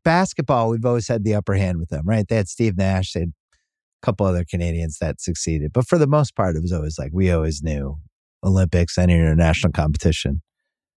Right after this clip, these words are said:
we're beating Canada. Well, look forward to two thousand twenty-four. They have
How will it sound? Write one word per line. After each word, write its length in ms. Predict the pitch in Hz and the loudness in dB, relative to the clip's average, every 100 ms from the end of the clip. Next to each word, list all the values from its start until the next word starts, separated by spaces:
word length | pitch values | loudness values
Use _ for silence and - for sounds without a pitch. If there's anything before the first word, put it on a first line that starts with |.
| _ | _
we're 100 | - | 2
beating 300 | 90 92 76 | 4 4 2
Canada. 360 | 78 120 90 69 85 | 2 2 2 -2 -2
Well, 280 | 110 95 - _ _ _ _ _ _ _ - | 0 0 -2 _ _ _ _ _ _ _ 0
look 180 | 135 - | 0 2
forward 240 | 147 123 - | 2 2 -2
to 80 | |
two 160 | 87 123 | -6 -2
thousand 380 | 117 110 90 82 | 0 0 -2 -4
twenty-four. 460 | 117 98 - 117 | -2 -2 0 0
They 140 | 90 | 0
have 100 | 95 | -2